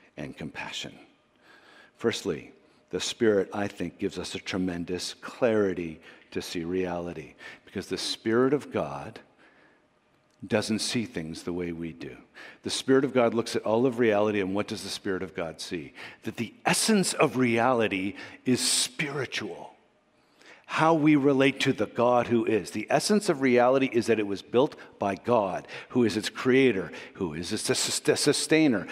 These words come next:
who is its purpose, its telos, its goal.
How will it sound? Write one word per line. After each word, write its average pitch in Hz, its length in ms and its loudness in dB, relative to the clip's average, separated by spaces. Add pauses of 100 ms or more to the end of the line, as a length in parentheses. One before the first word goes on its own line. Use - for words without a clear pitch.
(160)
who 113 180 2
is 107 240 2
its 123 160 0
purpose, - 500 0
its - 200 -4
telos, 143 640 2
its - 180 -8
goal. 113 880 -2